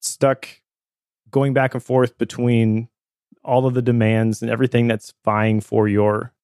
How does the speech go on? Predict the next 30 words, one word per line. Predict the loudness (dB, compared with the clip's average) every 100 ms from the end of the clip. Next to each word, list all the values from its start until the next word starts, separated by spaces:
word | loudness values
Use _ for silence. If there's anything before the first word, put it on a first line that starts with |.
| -6
attention. | -4 -4 -4 -4 -8 -12 _ _ _ _ _
And | 0
I | 0
think | 0 0 0 -6 _ _ _ _ _ _
back | 0 0 -2
to | 0
the | 2 0
conversation | 0 -2 -2 -2 -2 0 0 0 -2 -8 _
prior | -4 -2 -2
to | -2 0
the, | 0 0
the | 0
ad | 0 0
break | 0 -2
about | -2 0 0 -4 _ _ _
how | 0
you're, | 2 0 -2
you're | -6
setting | 0 0 0
aside | 0 0 0
a | -2
couple | -4 -2 -2
of | 0
hours | 0 2 0 -2
so | 0 -2
that | -2
you |
can | -2 0
respond | 0 0 0 0 0 -2
to | 0 0 -2